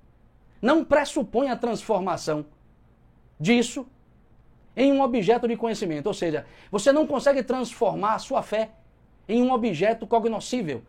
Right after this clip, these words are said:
em um objeto de pensamento. Você vai precisar confiar sem que você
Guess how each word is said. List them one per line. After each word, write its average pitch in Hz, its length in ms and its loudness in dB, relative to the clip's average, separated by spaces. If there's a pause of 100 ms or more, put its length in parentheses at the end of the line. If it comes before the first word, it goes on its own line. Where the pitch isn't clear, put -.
(220)
em 208 100 -2
um 233 60 2
objeto 226 440 0
de 208 80 -4
pensamento. 202 640 -4 (320)
Você 277 380 6
vai 277 160 2
precisar 214 1040 -2 (1080)
confiar 208 880 0 (400)
sem 302 260 2
que 302 160 0
você 277 760 0